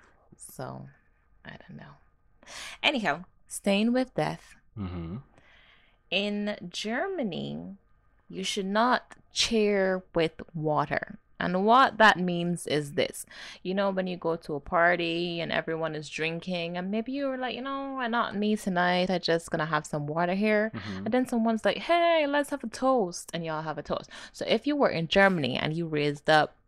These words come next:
Speaker 1: your glass of water, that will be frowned upon. And apparently you are telling them to die,
Speaker 2: <laughs>
Speaker 1: basically. You're wishing death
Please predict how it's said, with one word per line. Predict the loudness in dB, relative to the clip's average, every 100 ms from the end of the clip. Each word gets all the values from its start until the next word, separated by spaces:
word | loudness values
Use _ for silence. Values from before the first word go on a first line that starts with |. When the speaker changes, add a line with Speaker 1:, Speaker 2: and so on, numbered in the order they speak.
| -20 _
Speaker 1:
your | -2 2 4
glass | 4 4 2
of | -2 0
water, | 0 2 6 6 6 0 -6 0
that | 0 0
will | -4
be | -6
frowned | -8 -10 -2 4 6 6 6
upon. | 4 0 2 4 4 0 -8 -12 -6 -2
And | 0
apparently | 0 2 4 4 0 -4
you | 0 2
are | 4 2
telling | -2 2 4 6 4 4 6
them | 4 2 0 -2
to | -4 -4
die, | 0 10 12 12 10 6 2 -6 -8 -8 -10
Speaker 2:
<laughs> | -20 -18 -2
Speaker 1:
basically. | 0 0 -2 -4 -2 -4 0 0 2 -2 -2 _ -20 -16 0
You're | 2 4
wishing | 4 4 4 2 4
death | 2 0